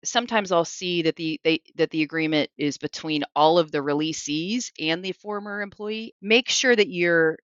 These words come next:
considering at the be-, at the top, who is the actual contracting entity. Think about whether you want it to be the same as the releasee. I like to think about it being those, who the agreement is between as being as narrow as possible,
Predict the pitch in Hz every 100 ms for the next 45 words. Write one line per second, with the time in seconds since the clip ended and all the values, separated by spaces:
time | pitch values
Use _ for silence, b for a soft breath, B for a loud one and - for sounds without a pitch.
0 | - - 233 - - 277 233 196 175 165
1 | 160 - 170 160 - 165 151 175 - 165
2 | - - 214 180 _ - 294 285 233 214
3 | 180 180 - - 170 165 B B B -
4 | 208 196 - 170 - 156 156 _ 151 -
5 | 175 - 131 196 254 _ - 185 165 151
6 | 151 151 151 156 151 - 147 139 - 147
7 | 139 135 135 131 131 127 135 127 - 62
8 | - B B B B - 202 226 226 190
9 | - - 165 156 147 143 151 147 143 139
10 | - 147 156 147 143 - _ - 190 175
11 | 165 151 147 151 139 135 - - 175 156
12 | 139 156 143 135 131 139 135 131 127 131
13 | - 208 - 165 147 143